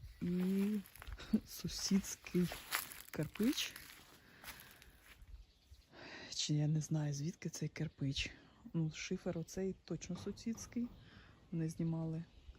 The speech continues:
стріху з сараю і чомусь нам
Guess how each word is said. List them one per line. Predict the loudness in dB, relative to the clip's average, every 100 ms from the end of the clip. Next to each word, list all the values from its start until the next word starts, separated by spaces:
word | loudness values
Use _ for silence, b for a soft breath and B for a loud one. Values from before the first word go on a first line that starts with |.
| b b b b b
стріху | -8 0 0 0 0 2 0
з | -2 -2 2 0
сараю | 0 0 2 6 6 4 0 -12 -16 -18 -18 -18 -18 B B B
і | -2
чомусь | 2 4 4 4 -2 -6 -4 -4 -2 B B B B B -12 -10 -2
нам | 2 4